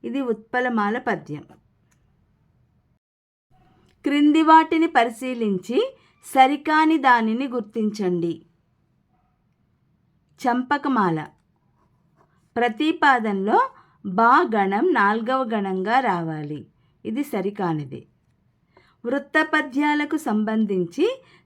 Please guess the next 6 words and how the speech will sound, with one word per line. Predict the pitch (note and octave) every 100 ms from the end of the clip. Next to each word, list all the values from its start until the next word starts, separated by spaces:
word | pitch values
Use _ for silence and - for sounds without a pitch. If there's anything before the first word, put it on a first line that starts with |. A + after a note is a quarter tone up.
| -
సరికాని | B3+ C4 C#4+ D4+ D4+ D4+
దానిని | C#4 B3+ A3 G#3+ A#3+
గుర్తించండి. | A#3 A3 - G#3 F#3+ F3+ E3+ E3 D#3+ - _ _ _ _ _ _ _ _ _ _ _ _ _ _ _ _
శార్దూలం | - F#4 - F4+ A3+ D4+ D4+ C#4+ A3 A#3 A#3+ _ -
విక్రీడితం | G#3 - - C#4+ D4 D4 C#4+ - C#4
పద్యంలోని | C4 A#3+ G3 G3 G#3+ G#3 F#3+ F#3 C4